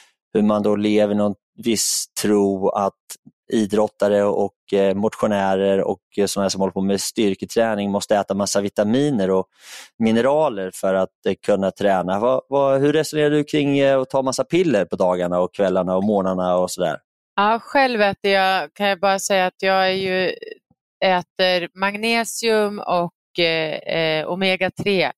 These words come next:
Speaker 2: Jag äter omega tre för att jag inte äter fisk. Så här,
Speaker 1: Ah.
Speaker 2: vuxen människa och inte äta fisk, det är nästan pinsamt att tala om det, men, men så är det. <laughs>
Speaker 1: Vadå, äter du ingen fisk?
Speaker 2: Nej, jag kan äta lax kanske ibland.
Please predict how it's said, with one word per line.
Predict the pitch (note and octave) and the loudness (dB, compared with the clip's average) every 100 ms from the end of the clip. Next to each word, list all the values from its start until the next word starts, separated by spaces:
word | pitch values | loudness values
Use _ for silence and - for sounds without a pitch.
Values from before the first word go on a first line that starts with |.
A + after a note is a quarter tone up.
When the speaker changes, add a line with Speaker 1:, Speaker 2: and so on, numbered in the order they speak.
| _ | _
Speaker 2:
Jag | F#3+ F#3+ | 0 0
äter | F#3+ F#3 | 0 -2
omega | F3+ F3+ E3+ | -2 -4 -4
tre | - E3+ D#3+ - | -4 -2 -2 -2
för | |
att | D#3 - | -6 -4
jag | D#3 D3+ D3+ - | -4 -4 -4 -8
inte | D#3 _ | -16 _
äter | D3 _ - | -8 _ -10
fisk. | F3+ D#3 - - - _ _ _ _ _ - | -8 -8 -12 -16 -20 _ _ _ _ _ -2
Så | |
här, | C#3+ | 0
Speaker 1:
Ah. | G2+ G2 _ | 0 -2 _
Speaker 2:
vuxen | F3+ - - E3+ E3+ | -6 -6 -4 -4 -2
människa | E3 D#3+ - C#3+ | -4 -4 -4 -4
och | C#3+ | -2
inte | D3+ _ C#3+ | -8 _ -6
äta | D3 C#3 - | -6 -10 -10
fisk, | - - _ | -12 -12 _
det | E3 | -4
är | D3+ | -4
nästan | D#3 D3 D3 | -8 -12 -6
pinsamt | D#3+ C#3+ - _ | -6 -6 -12 _
att | E3 | -10
tala | - E3+ | -4 -2
om | F#3 | -2
det, | F3+ F3+ | -4 -4
men, | G3 G3 - | -4 -6 -8
men | G3 G3+ | -6 -4
så | - | 0
är | F#3 | 0
det. | F3+ A3 _ - - - F#3+ D#3+ | 0 -4 _ -18 -16 -14 -14 -2
<laughs> | - B2 - - - - - - - - | 2 4 2 0 -6 -14 -12 -14 -10 -2
Speaker 1:
Vadå, | F3+ E3 | 2 2
äter | F3 D#3+ - - | 2 -2 -4 -6
du | C4+ | -2
ingen | G3 F3+ E3+ C#4 A3+ | 2 2 4 2 2
fisk? | - - - - - - D4 G#3+ | -4 -4 -6 -6 -12 -6 -4 -4
Speaker 2:
Nej, | - A#3+ B3 A#3+ A#3+ A#3+ B3 A#3+ | -4 2 4 6 6 4 2 0
jag | A#3+ A#3+ | -4 -2
kan | B3+ A#3 | -2 0
äta | A3+ A3 | 0 0
lax | G#3 G3+ G3 _ - | 2 0 0 _ -14
kanske | - G3 F#3 - E3+ | -2 -2 0 0 0
ibland. | E3+ D#3+ F3+ | 2 0 0